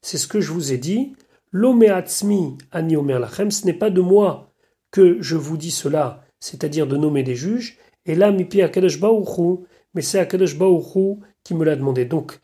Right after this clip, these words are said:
Echa et Salevadi, c'est dans le sens, comment pourrais-je maintenant être le seul à m'occuper de vous alors que Dieu a demandé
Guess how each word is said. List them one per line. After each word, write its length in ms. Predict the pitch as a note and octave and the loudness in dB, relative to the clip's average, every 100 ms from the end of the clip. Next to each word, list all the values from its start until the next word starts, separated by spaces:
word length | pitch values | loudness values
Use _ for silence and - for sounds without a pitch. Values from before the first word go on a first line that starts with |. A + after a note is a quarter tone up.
| _ _ | _ _
Echa 480 | E3+ D3+ G#3 A3 A3 F3+ | -6 -2 0 0 -2 -6
et 80 | |
Salevadi, 880 | D#3+ - G3 F3 F#3 F#3 B3 G#3+ A3+ - _ | -6 0 0 2 0 -2 -2 -4 -6 -18 _
c'est 160 | - E3+ | -10 0
dans 100 | F3 | 2
le 100 | F3 | 2
sens, 640 | E3+ A#3 G#3+ F#3+ - - _ _ - | 0 0 0 0 -4 -14 _ _ -2
comment 320 | G#3+ G#3+ G3 | 2 4 2
pourrais-je 460 | - F#3+ F#3 C#3+ | -2 -2 -2 0
maintenant 560 | F3+ E3+ G#3 F3+ C#3+ - - | -4 -4 -2 -2 -2 -8 -10
être 280 | D#3+ - D#3+ | -10 -8 -6
le 100 | D3+ | -4
seul 480 | - G#3+ E3 C3 - _ - _ | -2 -2 -2 -6 -14 _ -20 _
à 80 | D#3 | -2
m'occuper 420 | D3+ D3+ D3+ F3 | -2 -2 -2 -2
de 60 | E3+ | 2
vous 120 | B3+ | 2
alors 180 | B3 - | 2 0
que 100 | F3+ | -2
Dieu 240 | E3 A3 | 2 0
a 60 | F3+ | 0
demandé 520 | F#3 G3 A#3 G#3 | 0 0 2 0